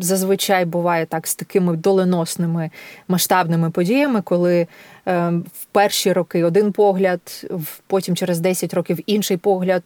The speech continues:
інше покоління виростає, дивля-, дивиться ще по-своєму, відбуваються дискусії, трансформуються якісь погляди. До речі, от стосовно, е, роботи Гічкока, е, над оцією документальною стрічкою, так,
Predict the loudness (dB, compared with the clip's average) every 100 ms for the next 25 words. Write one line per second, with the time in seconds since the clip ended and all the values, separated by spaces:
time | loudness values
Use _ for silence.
0 | -4 -2 -2 -2 -6 -4 0 0 0 0
1 | -2 -2 -2 0 0 0 0 0 -2 -2
2 | -2 -2 -4 -4 0 2 2 0 -4 -2
3 | 2 2 2 2 -2 -4 -16 -20 -8 -4
4 | -2 2 4 4 2 -2 -2 -4 0 0
5 | 0 0 2 4 2 2 0 0 0 0
6 | -2 0 0 0 0 0 0 -2 -4 0
7 | 2 2 2 2 0 -2 -16 -4 2 2
8 | 2 2 2 -2 -2 0 2 2 2 0
9 | -2 2 4 4 2 0 2 2 2 0
10 | -4 -4 -4 -2 -2 -2 -2 0 2 2
11 | 0 -2 -2 0 -2 -2 -2 -2 -2 -4
12 | -2 -2 0 -2 -2 -2 0 0 -2 -2
13 | 0 0 0 -2 -2 -2 -4 -2